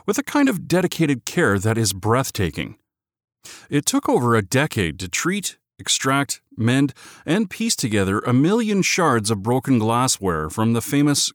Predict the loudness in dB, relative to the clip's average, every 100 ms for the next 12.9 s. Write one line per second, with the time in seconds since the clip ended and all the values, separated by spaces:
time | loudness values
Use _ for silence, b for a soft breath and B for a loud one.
0 | -6 -2 0 2 0 -2 -4 -8 B B
1 | B B B 0 2 2 2 2 0 2
2 | 2 2 0 0 0 2 0 2 2 2
3 | 2 0 -2 -2 -2 -4 b b b -4
4 | -2 0 0 2 2 2 -2 0 0 2
5 | 2 2 2 0 0 0 -4 B B -4
6 | -2 -4 -2 -2 -2 -4 -6 0 0 0
7 | -2 2 2 2 0 0 0 2 0 0
8 | -2 -4 -8 _ _ _ _ _ _ _
9 | _ B B B -2 -2 0 -2 0 0
10 | 2 0 0 -2 0 0 -2 -2 -2 0
11 | 0 0 -2 0 0 2 2 2 0 0
12 | -2 0 -2 0 0 0 -2 -4